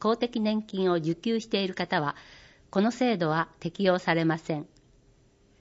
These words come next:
申告期間中は窓口が大変混雑します。郵送による提出やインターネットを利用した申告がおすすめです。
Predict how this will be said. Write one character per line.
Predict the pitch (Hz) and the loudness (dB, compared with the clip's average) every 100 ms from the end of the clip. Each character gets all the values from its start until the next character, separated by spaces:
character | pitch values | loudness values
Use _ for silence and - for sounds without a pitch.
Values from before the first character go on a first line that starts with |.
| _ _ _ _ - - - | _ _ _ _ -20 -20 -6
申 | 240 262 | -2 0
告 | 254 - | -2 -4
期 | - - | -20 -6
間 | 208 208 | 0 2
中 | 202 196 180 | 0 -2 0
は | 170 165 - _ - | 0 -2 -8 _ -2
窓 | 180 226 247 | 0 2 0
口 | 214 160 | -2 -4
が | 156 - - _ _ - | -6 -6 -12 _ _ -2
大 | 208 226 | 0 0
変 | 240 247 | -2 0
混 | 277 262 | 0 0
雑 | 170 - | 0 -6
し | - | -8
ま | 156 170 | -6 -8
す。 | - _ _ _ _ _ _ - | -14 _ _ _ _ _ _ -4
郵 | 196 269 | 0 0
送 | 262 240 233 | 0 0 2
に | 226 | 0
よ | 214 214 | 0 -2
る | 208 | -2
提 | 185 185 | -4 -4
出 | - 175 | -6 -4
や | 170 160 - _ | -2 -4 -10 _
イ | 214 | 0
ン | 254 | 0
タ | 254 | 2
ー | 254 | 2
ネ | 247 | 2
ッ | 262 | -4
ト | - 170 | -2 0
を | 156 | 2
利 | 170 | 2
用 | 202 | 0
し | 240 | 0
た | 214 | -4
申 | 214 202 202 | -4 -6 -4
告 | 185 - | -6 -2
が | 180 170 | 0 0
お | 160 | -4
す | - | -6
す | - 165 | -6 -4
め | 156 | -4
で | 156 | -8
す。 | - | -10